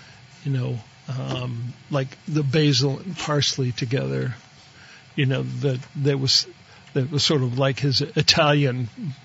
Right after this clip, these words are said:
container. <laughs> And, um,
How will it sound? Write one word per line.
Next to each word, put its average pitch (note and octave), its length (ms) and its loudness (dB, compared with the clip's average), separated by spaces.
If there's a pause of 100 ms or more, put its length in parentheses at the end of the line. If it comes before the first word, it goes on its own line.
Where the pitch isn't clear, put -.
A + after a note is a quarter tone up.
(180)
container. D3 680 -2 (720)
<laughs> C#3 80 2 (1500)
And, D3+ 420 4
um, C#3+ 640 4